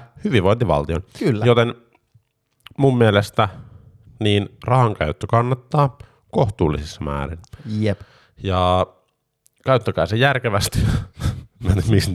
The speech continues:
Speaker 1: mistä tää
Speaker 2: Esimerkiksi bodykauppaa tai bulkkisella.
Speaker 1: Niin,
Speaker 2: Mutta tavallaan
Speaker 1: tai
Speaker 2: se on sijoitus
Speaker 1: fitnessvast-
Speaker 2: omaan hyvinvointiin.
Speaker 1: Niin on, se on sata prossaa. Kuten myös fitnessvastaanoton tilaaminen
Speaker 2: Se on.
Speaker 1: Spotifyssa.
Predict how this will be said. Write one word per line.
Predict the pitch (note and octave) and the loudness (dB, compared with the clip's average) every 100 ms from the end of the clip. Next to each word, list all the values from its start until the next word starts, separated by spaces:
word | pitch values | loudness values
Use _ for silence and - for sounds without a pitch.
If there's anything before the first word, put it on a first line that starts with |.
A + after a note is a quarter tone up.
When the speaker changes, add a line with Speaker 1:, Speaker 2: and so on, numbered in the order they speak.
| E2+ | -2
Speaker 1:
mistä | F#2 - | -2 0
tää | - | 0
Speaker 2:
Esimerkiksi | B2+ A#2+ A2+ - | 2 2 -2 -2
bodykauppaa | A#2+ B2 B2 G#2+ A2 C3 | 0 2 2 2 4 4
tai | B2 | 2
bulkkisella. | A2+ C#3+ - - - B2 | 4 2 0 -6 -6 -6
Speaker 1:
Niin, | - A#2 B2 | -2 2 4
Speaker 2:
Mutta | A#2+ A2 | 2 2
tavallaan | F3 D#3 | 2 2
Speaker 1:
tai | C#3 | 2
Speaker 2:
se | |
on | A#2+ | 0
sijoitus | A#2+ A#2 | 0 0
Speaker 1:
fitnessvast- | - | 2
Speaker 2:
omaan | - C3+ | 2 2
hyvinvointiin. | B2 G#2 G2 G2+ G2 | -2 -6 -8 -8 -2
Speaker 1:
Niin | A2 G2+ | 2 2
on, | F#2+ - | 0 0
se | B2 | 2
on | G#2+ | 2
sata | G2 F2 | 2 0
prossaa. | E2+ - G2+ - - _ | -4 -2 -2 -2 -10 _
Kuten | - A#2+ A2+ | 0 2 4
myös | G#2+ - | 4 2
fitnessvastaanoton | G2+ F2+ D#2+ E2+ - D#2+ E2 | -2 -4 -4 -6 -4 -4 -2
tilaaminen | E2 E2+ E2 D#2+ D#2+ | -2 0 -2 -2 -6
Speaker 2:
Se | - E3+ | -4 0
on. | C3+ A#2+ A2+ | 0 -2 -6
Speaker 1:
Spotifyssa. | - - G2 E2+ - - - | -6 -2 -2 -2 -4 -4 -6